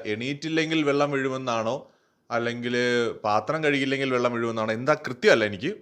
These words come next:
എന്തായാലും എന്തോ ഒരു ഡയലോഗ് അനുമോളടുത്ത് പറയുന്നു. അനുമോള് അനുമോളുടെ ബെഡിൽ കിടക്കുകയാണ്. "എൻ്റെ ബെഡിൽ ഞാൻ കിടക്കും, കിടക്കാതിരിക്കും, നിനക്കെന്തെന്ന്?" അനുമോള് ചോദിക്കുന്നു.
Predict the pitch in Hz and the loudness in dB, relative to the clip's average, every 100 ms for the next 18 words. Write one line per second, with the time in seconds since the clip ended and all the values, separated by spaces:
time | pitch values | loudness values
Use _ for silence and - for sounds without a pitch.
0 | - 113 147 160 175 147 151 190 190 185 | -10 -4 0 0 0 -4 -2 2 4 6
1 | 160 156 165 156 147 151 147 143 139 131 | 6 6 4 2 2 0 0 0 0 2
2 | 135 131 127 160 165 175 - 147 156 156 | 2 2 0 0 2 2 2 -2 0 2
3 | 147 139 147 139 127 135 104 127 202 - | 2 2 2 2 4 6 4 4 -4 -12
4 | _ _ _ _ 120 135 170 170 151 160 | _ _ _ _ 0 4 4 4 2 0
5 | 156 151 147 131 131 160 156 131 123 127 | -2 -2 0 2 2 0 -4 0 2 4
6 | 143 135 117 139 123 127 139 131 120 120 | 4 4 0 -4 -2 -2 -2 -4 -4 -4
7 | 117 - 107 113 117 110 98 95 92 98 | -6 -4 -2 2 2 4 2 2 0 0
8 | 180 180 | 0 -4